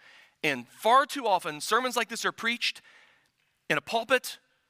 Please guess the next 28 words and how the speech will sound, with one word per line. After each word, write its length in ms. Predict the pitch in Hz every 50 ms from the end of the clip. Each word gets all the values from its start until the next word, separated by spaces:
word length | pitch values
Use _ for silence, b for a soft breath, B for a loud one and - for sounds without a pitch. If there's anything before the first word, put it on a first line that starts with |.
| _ _ _ _ _ _ _ _ _ _ -
on 120 | 165 151
a 40 | 139
street 300 | - - - 214 240 233
corner, 500 | - 214 220 220 220 220 214 214 208 - -
in 100 | - 147
the 60 | 151
public 320 | - - 214 208 233 208 -
square, 460 | - - 165 165 156 143 143 151 - b b b b b b b
without 380 | - - - 196 208 214 - -
those 220 | 147 117 98 -
things. 240 | - - 95 87 _ _ _ _ _ _ _ _ _ _ _ _ _ _ _ _ _ _ _ _ _ _ _ _ _ _ _ _ _ _ -
And 120 | - 170
that 80 | 190 214
must 180 | 196 185 -
never 300 | 202 202 214 233 254 269
be 120 | 226 254 226
true 240 | - - 240 220
of 80 | 190 143
us. 300 | 117 - _ _ - _ _ _ _ _ _ _ _ _ _ _ _ _ _ _ _ _ _ _ _ _ _ _ _ _ _ _ _ _ _ _ _ _ _ _ _ _ _ _ _ _ _
Humility 500 | - - 208 208 240 277 269 269 254 247
and 100 | 233 220
love 240 | 226 226 226 220 190
must 200 | 202 196 - -
never 460 | 196 190 208 226 254 285 285 302 294
be 160 | 269 294 277
missing 400 | 254 240 254 240 - 202 165 156
in 80 | 156 165
our, 120 | 170 175